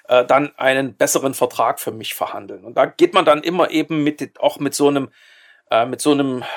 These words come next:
Maß von, ähm, Erwartung in diese, in diese Dienstleistung, dass dann so ein Dienstleister, ähm, natürlich dann auch Kosteneinsparungen realisiert.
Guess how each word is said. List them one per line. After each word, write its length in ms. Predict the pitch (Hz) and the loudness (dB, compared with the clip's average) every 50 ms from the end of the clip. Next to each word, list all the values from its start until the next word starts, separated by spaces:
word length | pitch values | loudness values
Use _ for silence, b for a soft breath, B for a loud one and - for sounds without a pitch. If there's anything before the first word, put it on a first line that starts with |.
| B B B B | B B B B
Maß 680 | 120 120 123 120 120 131 135 147 175 208 196 - - | -18 -20 -20 -8 -2 2 4 6 6 6 4 2 0
von, 420 | - - 156 156 151 151 143 - - | 4 6 6 6 6 2 -2 -2 2
ähm, 500 | 127 127 123 127 123 123 123 123 123 117 | 4 6 6 6 6 4 2 -2 -4 2
Erwartung 460 | - 135 127 - - - - 208 190 - | 4 4 4 4 4 4 4 2 2 2
in 220 | - 165 160 147 | -2 -4 -4 -4
diese, 380 | 143 147 147 143 147 143 - - | -4 -2 2 4 4 4 2 0
in 140 | - 151 147 | -8 -10 -6
diese 220 | 123 147 135 135 120 | -4 -4 -4 -4 -6
Dienstleistung, 720 | - 180 226 294 - - - 175 175 214 - - 180 151 | -6 -6 -4 -4 -2 2 4 4 4 4 2 -2 -4 -2
dass 160 | - 202 - | -2 0 2
dann 140 | - 151 151 | 0 0 0
so 120 | 135 143 | 0 -2
ein 120 | 135 135 117 | -2 -2 -4
Dienstleister, 800 | 127 180 208 196 - - - - - 135 190 196 - 269 277 427 415 - _ B B B B B B B B B B B B B B B _ _ | -8 -8 -6 -6 -4 -2 0 2 2 2 2 2 4 4 4 4 2 -4 _ B B B B B B B B B B B B B B B _ _
ähm, 440 | - 151 160 160 160 160 165 160 151 | 6 8 8 8 8 6 2 -2 -2
natürlich 400 | - 151 147 147 - 220 220 - | -2 -2 -2 0 0 0 0 2
dann 140 | - 180 170 | 2 2 4
auch 180 | - 165 151 - | 4 2 0 2
Kosteneinsparungen 960 | - 220 208 - - - 185 202 220 - - - 101 101 - 135 113 107 107 | 0 0 0 -2 -2 -2 -2 -2 -2 -2 0 2 2 2 2 -2 -4 -6 -6
realisiert. 800 | - 104 92 92 101 - - - - 107 107 92 - - - | -6 -4 -4 -4 -4 -6 -8 -10 -8 -8 -10 -12 -12 -16 -18